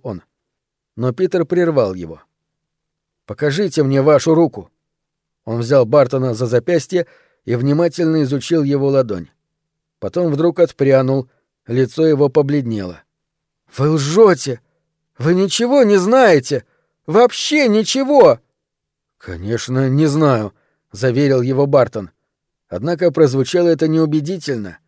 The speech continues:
Удивление и страх мальчика сменились явной враждебностью. Питер повернулся и открыл дверь в коридор.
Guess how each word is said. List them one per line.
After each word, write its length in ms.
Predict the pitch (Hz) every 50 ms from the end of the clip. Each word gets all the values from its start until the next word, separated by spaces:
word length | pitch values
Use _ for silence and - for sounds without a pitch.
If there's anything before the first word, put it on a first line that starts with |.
| _ _ _ _ _ _ _ _
Удивление 600 | - 98 98 117 123 123 147 165 160 156 151 143
и 20 | 127
страх 280 | - - 139 123 -
мальчика 520 | 147 165 175 175 - - 143 - 143 131 - _ _ _ _ -
сменились 640 | - - 139 143 147 160 170 165 156 147 131 - 120
явной 380 | 127 156 156 147 147 156 156
враждебностью. 880 | 143 151 151 143 127 131 160 180 160 123 107 95 - - - 82 78 _ _ _ _ _ _ _ _ _ _ _
Питер 260 | - 127 127 131 120
повернулся 800 | 113 - 120 113 117 113 127 160 185 180 165 - - 165 160 156 - _
и 80 | - 139
открыл 380 | 120 - - 139 156 165 151
дверь 240 | 117 110 131 135 123
в 60 | -
коридор. 460 | - 135 123 127 110 107 92 - -